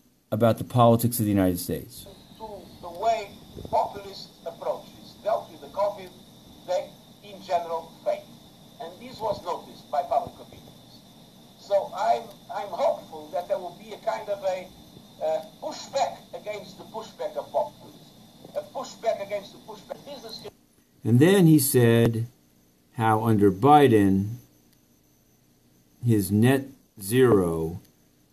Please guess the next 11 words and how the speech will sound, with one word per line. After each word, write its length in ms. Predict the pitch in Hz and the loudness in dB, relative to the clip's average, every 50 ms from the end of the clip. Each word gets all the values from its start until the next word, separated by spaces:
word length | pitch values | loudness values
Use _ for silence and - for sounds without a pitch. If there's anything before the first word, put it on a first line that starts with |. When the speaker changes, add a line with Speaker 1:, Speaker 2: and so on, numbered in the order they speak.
| _ | _
Speaker 1:
would 160 | - 101 95 92 | -6 -4 -2 0
be 80 | 113 | 0
great, 560 | 104 101 127 147 151 131 117 107 104 101 101 | 2 6 8 8 10 10 10 8 6 6 4
but 120 | 110 117 113 | 2 0 2
in 100 | 110 113 | 4 6
the 120 | 117 120 | 6 6
alternative, 760 | 127 123 127 127 127 - 175 175 170 156 135 120 117 117 113 107 | 6 6 6 4 4 4 4 6 6 8 8 8 6 6 6 4
he'd 300 | 113 117 117 107 107 110 | 2 -2 -2 -2 -2 0
rely 480 | 113 117 110 113 123 127 127 131 131 | 2 4 6 6 6 4 4 4 2
on 320 | 127 123 117 117 117 113 110 | 2 2 4 4 6 6 6
who? 420 | 113 131 143 151 170 196 196 185 | 8 10 10 10 10 8 6 0